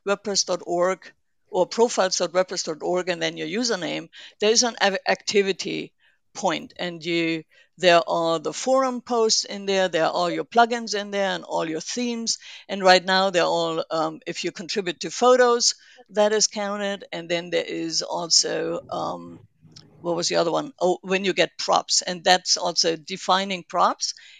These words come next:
means there is a channel in, um, so props, um, people get props for, um, contributing comment to a track ticket. So there, somebody reported a bug,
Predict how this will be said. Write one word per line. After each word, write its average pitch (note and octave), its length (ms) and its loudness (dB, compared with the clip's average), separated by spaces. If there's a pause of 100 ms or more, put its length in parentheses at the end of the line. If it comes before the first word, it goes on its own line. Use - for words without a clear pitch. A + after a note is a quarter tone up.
(120)
means G#3 340 0
there F#3 120 0
is F3+ 140 4
a - 160 -2
channel G#3+ 680 0 (680)
in, A3+ 420 0 (200)
um, F#3 480 2 (120)
so - 140 4
props, A3+ 520 2 (100)
um, F#3+ 400 -4 (680)
people A#3 260 -2
get F#3 220 -2
props - 460 2
for, E3+ 500 2 (440)
um, E3 420 2 (100)
contributing G#3 920 -2 (160)
comment F#3+ 600 4 (280)
to G#3+ 140 0
a F3 140 4
track F3+ 400 2
ticket. - 380 -8
So F3+ 340 2
there, F3+ 280 0
somebody A3 400 4
reported G#3 460 2
a F#3 60 0
bug, G3+ 380 6